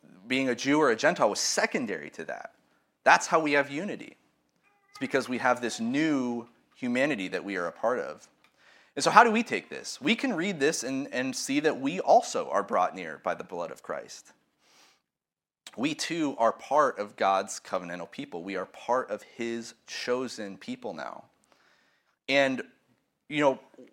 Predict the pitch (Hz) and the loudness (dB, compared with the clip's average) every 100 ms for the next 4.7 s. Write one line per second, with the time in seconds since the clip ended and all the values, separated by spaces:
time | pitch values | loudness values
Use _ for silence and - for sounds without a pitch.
0 | 120 143 220 220 170 151 220 262 156 123 | -4 6 6 6 0 2 2 0 0 4
1 | 131 143 147 143 156 208 151 185 175 151 | 6 8 6 6 4 2 2 4 4 4
2 | 143 160 208 180 139 156 - - 131 120 | 0 -2 0 0 -2 -4 -6 0 2 4
3 | 147 151 123 117 - 117 113 - 101 - | 2 2 -6 -6 -4 2 2 0 -6 -2
4 | 113 95 78 - - - - | -2 -2 -8 -10 -14 -16 -18